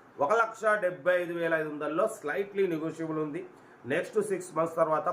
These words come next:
పదమూడు వేలతోని మళ్ళీ మీకు ఫైవ్ ఇయర్స్ రెన్యువల్ అవుతుంది, ఓకేనా? కార్ అయితే everything good condition అంటున్నారు. లొకేషన్ వచ్చేసి ఆసిఫాబాద్, కొమరంభీం డిస్ట్రిక్ట్లో అయితే ఉంది,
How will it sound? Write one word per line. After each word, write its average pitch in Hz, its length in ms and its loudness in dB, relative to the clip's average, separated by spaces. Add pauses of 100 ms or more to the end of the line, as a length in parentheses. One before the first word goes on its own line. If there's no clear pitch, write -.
(100)
పదమూడు 147 320 2
వేలతోని 160 420 0
మళ్ళీ 143 260 0
మీకు 139 180 -4 (180)
ఫైవ్ 156 340 2
ఇయర్స్ 165 260 -4
రెన్యువల్ 127 260 -4
అవుతుంది, 120 260 -10 (520)
ఓకేనా? 175 260 2 (120)
కార్ 143 240 2
అయితే 143 140 -4 (140)
everything 143 400 -2
good 117 180 -12
condition 113 340 -6
అంటున్నారు. 117 300 -6 (120)
లొకేషన్ 120 360 -8
వచ్చేసి 113 400 -10 (960)
ఆసిఫాబాద్, 131 920 0 (380)
కొమరంభీం 123 420 0 (120)
డిస్ట్రిక్ట్లో 110 360 -8
అయితే 107 220 -6
ఉంది, 101 160 -8